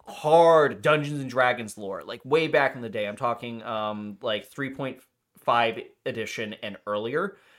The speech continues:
all dragons could use magic and were considered sorcerers.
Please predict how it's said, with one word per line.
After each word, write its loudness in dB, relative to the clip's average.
all 4
dragons -2
could -10
use -10
magic -10
and -12
were -10
considered -18
sorcerers. -8